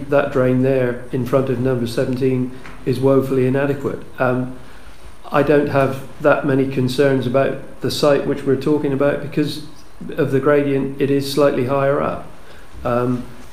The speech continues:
and I'm not sure that putting, uh, one more house there is necessarily going to, to,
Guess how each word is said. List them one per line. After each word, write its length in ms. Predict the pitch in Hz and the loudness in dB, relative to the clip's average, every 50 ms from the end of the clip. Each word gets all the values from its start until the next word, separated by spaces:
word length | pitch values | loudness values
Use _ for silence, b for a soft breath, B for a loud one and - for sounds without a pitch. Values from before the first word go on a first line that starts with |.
| - - | -6 -2
and 100 | 123 127 | 0 2
I'm 180 | 127 131 135 | 2 2 4
not 200 | 135 135 135 135 | 2 2 2 0
sure 260 | - - 143 131 131 127 | 0 2 2 4 4 2
that 160 | - - - | 0 -2 -2
putting, 560 | - 139 127 131 127 123 120 117 117 - - - - - | 0 0 2 2 2 2 0 -2 -4 -6 -8 -12 -8 -4
uh, 440 | - - 123 - - - - - - | -2 -2 -2 -2 -4 -8 -10 -10 -6
one 240 | 160 131 135 135 131 | -2 0 0 2 2
more 180 | 127 123 123 113 | 2 0 0 0
house 300 | 123 135 135 123 117 - | 0 0 0 -2 -2 -2
there 440 | - 135 135 135 135 131 131 - - B B B B B B | 0 0 0 2 0 -2 -2 -6 -10 B B B B B B
is 160 | - 127 117 135 | -4 -2 0 0
necessarily 640 | 135 139 135 139 131 - - 139 135 131 127 127 | 0 0 0 -2 -4 -2 -2 0 0 2 0 0
going 360 | 127 135 135 135 135 127 127 127 | 0 0 0 0 0 0 -2 -2
to, 440 | - - 135 127 131 131 127 127 - - - - | -4 -2 -2 -2 -2 -2 -4 -6 -8 -10 -10 -8
to, 120 | - 135 | -6 -6